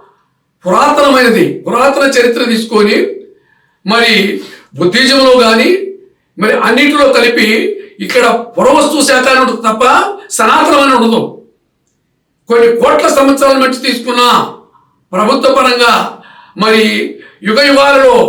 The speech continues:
ఏ రంగంలో తీసుకున్నా ఈ ఆది హిందూ అనే కమ్యూనిటీ పూర్తిగా మరి షెడ్యూల్డ్ కులాలు, షెడ్యూల్డ్ తెగలకి, ఈ సమాజానికి సేవ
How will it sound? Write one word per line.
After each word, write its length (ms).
ఏ 140
రంగంలో 440
తీసుకున్నా 420
ఈ 20
ఆది 200
హిందూ 260
అనే 120
కమ్యూనిటీ 400
పూర్తిగా 500
మరి 180
షెడ్యూల్డ్ 380
కులాలు, 340
షెడ్యూల్డ్ 380
తెగలకి, 400
ఈ 20
సమాజానికి 640
సేవ 140